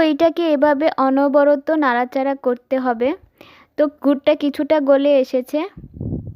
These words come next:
দেখুন, এখানে গুড়টা পুরোটাই গলে গিয়েছে আর এটা অনেকটা শুকিয়ে এসেছে। আমি আরও কিছুটা এটাকে শুকিয়ে নেব। তো এভাবে নাড়াচাড়া করতে করতে এটা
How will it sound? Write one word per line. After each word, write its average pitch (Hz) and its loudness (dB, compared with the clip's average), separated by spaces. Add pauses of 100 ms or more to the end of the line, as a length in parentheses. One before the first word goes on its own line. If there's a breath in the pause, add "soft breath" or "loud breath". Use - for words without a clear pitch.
(680)
দেখুন, 277 0 (160)
এখানে 311 0 (120)
গুড়টা 277 0 (100)
পুরোটাই 277 2 (100)
গলে 262 2 (120)
গিয়েছে 254 -4 (180)
আর 240 -2 (120)
এটা 254 -4 (140)
অনেকটা 247 -4 (100)
শুকিয়ে 254 -4
এসেছে। 240 -6 (200)
আমি 254 0 (100)
আরও 240 0 (100)
কিছুটা 254 -4
এটাকে 240 -6 (100)
শুকিয়ে 240 -6
নেব। 220 -6 (520 loud breath)
তো - 0 (120)
এভাবে 277 2 (100)
নাড়াচাড়া 262 0
করতে 254 -2 (100)
করতে 254 -2 (180)
এটা 262 -2